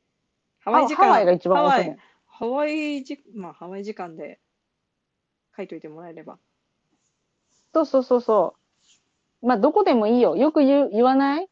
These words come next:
Speaker 2: なんか、あの、のんべえの人がさ、あ、
Speaker 1: あ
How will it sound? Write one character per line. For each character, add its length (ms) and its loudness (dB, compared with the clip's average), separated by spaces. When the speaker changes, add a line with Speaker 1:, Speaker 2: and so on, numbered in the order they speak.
Speaker 2:
な 120 -4
ん 140 -6
か、 300 2
あ 120 -4
の、 260 -2
の 180 4
ん 80 4
べ 80 4
え 60 2
の 140 -2
人 180 -4
が 140 0
さ、 300 -6
あ、 120 2
Speaker 1:
あ 20 6